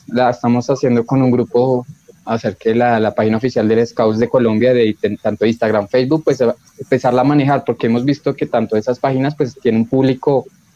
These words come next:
pues, ya mayor, o sea, como está administrada ya por personas, pues, que ya son jefes y esto, pero, pues, el, el contenido es para los jefes. Entonces queremos cambiar un poco para que sea también para los jóvenes, porque, pues, en, en los Scouts el, el, la gran cantidad de,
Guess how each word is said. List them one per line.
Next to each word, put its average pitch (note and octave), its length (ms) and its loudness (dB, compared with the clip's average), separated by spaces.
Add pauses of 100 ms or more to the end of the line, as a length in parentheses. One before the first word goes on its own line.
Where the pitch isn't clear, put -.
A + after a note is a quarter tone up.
(220)
pues, D#3 160 2
ya B2+ 160 2
mayor, A#2 460 2
o - 20 -20
sea, B2 180 0
como A#2+ 220 0
está A#2+ 200 -4
administrada C#3+ 420 2
ya A#2+ 140 2
por - 140 0
personas, A#2 460 -2 (480)
pues, F#3 140 0
que F3 80 0
ya C#3+ 120 2
son C3+ 200 -2
jefes D3+ 520 0
y C#3 100 0
esto, C3 340 -2 (200)
pero, C#3 200 0
pues, C3 160 0
el, B2 220 0
el B2 160 0
contenido B2+ 420 0
es - 40 -10
para D3 220 0
los B2 160 0
jefes. D#3 300 -2 (320)
Entonces B2 260 -2
queremos C3 280 0 (280)
cambiar C#3 300 2
un B2+ 100 2
poco D3 280 0
para D3 200 -2
que C#3+ 100 -6
sea A#2+ 120 0
también C#3 240 0
para C3 180 0
los A#2+ 140 0
jóvenes, G3+ 360 2
porque, - 200 -10
pues, A2 200 -4
en, A2+ 120 2 (120)
en A#2 60 -2
los A2+ 120 -2
Scouts A2 500 -2 (320)
el, C3+ 320 2
el, C3 140 2
la A#2 100 2
gran A#2+ 260 2
cantidad C3+ 380 0
de, A#2+ 180 0